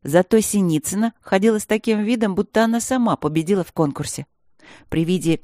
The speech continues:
ее сияющей физиономии у Женьки сердце обливалось кровью,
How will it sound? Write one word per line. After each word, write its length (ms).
ее 240
сияющей 640
физиономии 680
у 140
Женьки 340
сердце 440
обливалось 540
кровью, 520